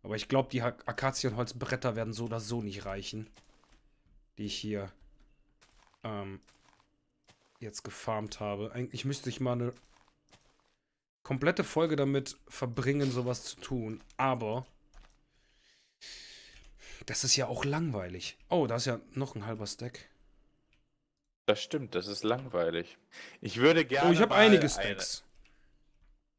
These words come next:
Speaker 1: Ja, erzähl.
Speaker 2: Ich würde gerne mal eine Mine finden. So eine unterirdische Mine, weißt du, jetzt nicht nur so eine Höhle, sondern eine Mine.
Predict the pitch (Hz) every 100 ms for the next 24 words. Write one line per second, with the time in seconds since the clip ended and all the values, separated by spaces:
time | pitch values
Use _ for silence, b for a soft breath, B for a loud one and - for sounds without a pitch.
0 | _ _ - 127 139 147 127 135 127 135
1 | 135 127 123 101 113 113 107 101 127 185
2 | 214 131 - 95 90 87 85 90 - _
3 | _ _ _ _ B B B B B _
4 | _ - 101 107 127 139 143 131 131 127
5 | 120 123 147 175 113 92 107 123 113 104
6 | 123 131 131 113 110 92 101 135 165 190
7 | 151 131 127 139 175 170 98 92